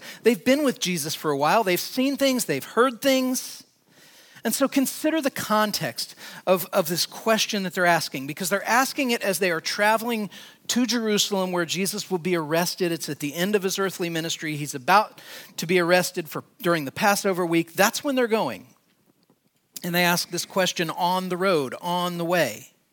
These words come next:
But think of the context for them. What have James and John experienced? What have they seen?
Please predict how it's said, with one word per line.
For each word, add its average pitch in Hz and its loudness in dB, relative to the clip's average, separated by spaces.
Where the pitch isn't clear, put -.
But 226 0
think 330 -2
of 302 -2
the 277 -2
context 262 0
for 147 -12
them. 123 -10
What 277 2
have 320 -8
James 294 -2
and 226 -6
John 220 -2
experienced? 196 -4
What 247 0
have 233 -2
they 254 2
seen? 135 -10